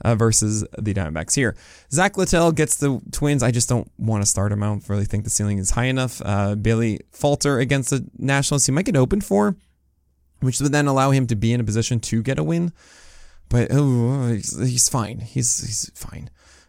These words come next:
He's not that good. Uh, the ceiling is so limited. Uh, Lance Lynn is a complete cherry bomb, and he gets the Padres, so no thanks. Patrick Sandoval against the Mariners.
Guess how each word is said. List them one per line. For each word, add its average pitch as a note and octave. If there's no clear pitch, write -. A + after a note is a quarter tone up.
He's F#2+
not A2+
that F2
good. -
Uh, G#2+
the G#2
ceiling D#3
is B2+
so A#2
limited. G#2
Uh, A#2+
Lance D3+
Lynn C#3+
is B2+
a -
complete B2+
cherry A#2+
bomb, G#2+
and A2
he A2
gets A2
the -
Padres, A2
so -
no G#2
thanks. A#2
Patrick A2+
Sandoval B2+
against A#2
the A2
Mariners. A#2+